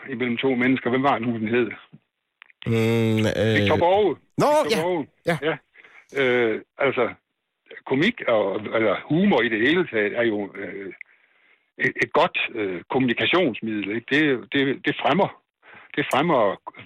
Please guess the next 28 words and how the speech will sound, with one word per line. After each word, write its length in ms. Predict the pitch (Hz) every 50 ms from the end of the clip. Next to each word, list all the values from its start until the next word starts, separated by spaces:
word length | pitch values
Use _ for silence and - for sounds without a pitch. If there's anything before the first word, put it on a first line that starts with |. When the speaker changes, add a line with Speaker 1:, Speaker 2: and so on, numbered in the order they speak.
| -
Speaker 1:
forbindelsen 480 | - 131 - 170 185 156 117 - - 131
imellem 260 | 120 123 143 139 120
to 140 | - - 151 143 - -
personer, 400 | 113 - 139 139 139 113 98 95
eller 140 | 101 104 - -
flere 200 | 123 127 151 143 - -
personer. 360 | 113 - - 113 120 110 95 -
Det 140 | - 107 -
kan 100 | - 104
jo, 40 | 101 104 117
nu 80 | 110 101 - - - - 139
underholder 400 | 143 160 156 120 117 113 110 98
du 140 | 92 123 139 156 143
jo, 60 | 113
som 160 | - - 101
du 100 | - 104
selv 220 | - - 123 120 - -
siger. 200 | - 117 120 120 107 - - - - - - - - - - 175
Speaker 2:
Mm. 160 | 190 160 104 -
Speaker 1:
Øh, 340 | 98 92 90 87 90 90 - - - - - -
det 80 | 131 139
er 40 | 143 135
jo 80 | 110 101 - -
kom-, 160 | 113 110 -
øh, 380 | - 113 107 98 95 95 87 87 82 - -
hvad 100 | - 104
hedder 220 | 92 98 95 87
det, 120 | 82 87